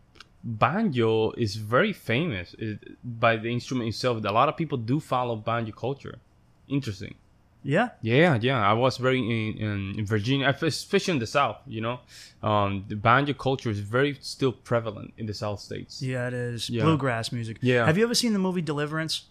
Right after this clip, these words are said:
Speaker 1: No.
Speaker 2: Uh, it's a movie about some guys who go canoeing and, uh, they get raped by some hillbillies who play a banjo.
Speaker 1: Mm.
Speaker 2: And so the banjo has just kind of, um, become, like, synonymous with sodomy. It's weird that an instrument,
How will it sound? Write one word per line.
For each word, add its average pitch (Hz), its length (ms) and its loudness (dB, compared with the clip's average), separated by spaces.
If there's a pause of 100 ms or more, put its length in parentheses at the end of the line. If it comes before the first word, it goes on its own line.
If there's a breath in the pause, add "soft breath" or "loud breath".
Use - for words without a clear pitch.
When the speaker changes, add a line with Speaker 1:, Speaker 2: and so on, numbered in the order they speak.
(120)
Speaker 1:
No. 117 280 2 (360)
Speaker 2:
Uh, 139 300 0
it's 139 140 -2
a 151 40 0
movie 165 440 2
about 139 500 2
some 139 180 -4
guys 139 300 2
who 147 60 -2
go 139 140 0
canoeing 139 600 -2 (400 soft breath)
and, 123 340 -4
uh, 120 240 -2
they 131 140 -2
get 135 200 -2
raped 131 300 -4
by 123 140 -2
some 117 180 -6
hillbillies 127 480 -4
who 123 140 -8
play 127 300 -6
a 123 40 -6
banjo. 131 560 -4 (160)
Speaker 1:
Mm. 151 300 6
Speaker 2:
And 135 100 2
so 180 100 2
the 165 100 4
banjo 202 440 2
has 156 100 2
just 147 200 -4
kind 156 240 2
of, 139 160 -2
um, 127 360 -2 (220)
become, 151 400 0 (180)
like, 139 300 -2
synonymous 143 560 2
with 117 100 -8
sodomy. 123 540 -2 (380 soft breath)
It's 165 160 0
weird 262 260 2
that 247 80 8
an 196 100 4
instrument, 180 680 2